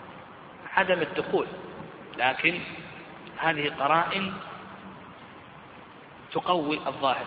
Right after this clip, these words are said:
فيعمل به. "والفطر بغلبة الظن بالغروب"، مع أن الأصل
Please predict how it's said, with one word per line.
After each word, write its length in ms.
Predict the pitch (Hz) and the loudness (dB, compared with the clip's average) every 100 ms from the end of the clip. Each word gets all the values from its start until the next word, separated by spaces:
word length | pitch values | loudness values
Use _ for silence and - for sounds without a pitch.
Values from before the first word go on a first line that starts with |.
| - | 2
فيعمل 380 | 160 139 135 117 | 2 4 0 -2
به. 140 | 101 - - - - - - | -6 -10 -12 -12 -14 -16 -2
"والفطر 580 | 156 170 165 190 170 170 | 2 2 2 0 4 4
بغلبة 680 | 160 143 165 165 156 151 - | 4 4 6 6 4 2 2
الظن 400 | 139 - 156 135 - - - - | -2 4 4 4 -2 -6 -10 -2
بالغروب"، 440 | 147 135 147 151 - - - - - - - - - - 135 | 0 4 4 4 2 -8 -10 -10 -12 -14 -14 -14 -16 -8 0
مع 200 | 120 190 | 4 4
أن 120 | 190 | 4
الأصل 580 | 160 - 185 - 104 | 2 2 2 4 0